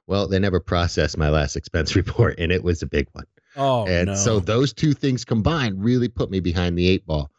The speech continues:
Speaker 1: My mother, who's been in this business, in the financial services industry for a long time, she sat me down, and even though I grew up in the business, I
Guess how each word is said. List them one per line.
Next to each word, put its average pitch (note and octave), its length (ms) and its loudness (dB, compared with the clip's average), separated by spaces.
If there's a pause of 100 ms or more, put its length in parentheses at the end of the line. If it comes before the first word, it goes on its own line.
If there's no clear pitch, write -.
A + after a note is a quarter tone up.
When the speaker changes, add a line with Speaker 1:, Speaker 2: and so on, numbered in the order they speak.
(160)
Speaker 1:
My G2 160 0
mother, B2 380 2
who's A#2+ 220 -2
been A2 160 2
in A2+ 100 2
this A2 140 0
business, A2+ 480 -2
in G2 80 0
the F#2+ 40 0
financial G2 400 0
services G2 520 0
industry F#2+ 400 0
for E2+ 160 -2
a E2 60 4
long F2 300 2
time, F#2 300 0 (440)
she - 180 0
sat B2+ 280 -2
me B2 100 0
down, B2 340 0
and G#2 200 2
even A#2+ 280 2
though C3 180 2
I C3 100 2
grew A2+ 240 2
up B2+ 140 -4
in G#2+ 60 -6
the F2+ 80 -4
business, F#2+ 520 0 (360)
I G#2+ 260 2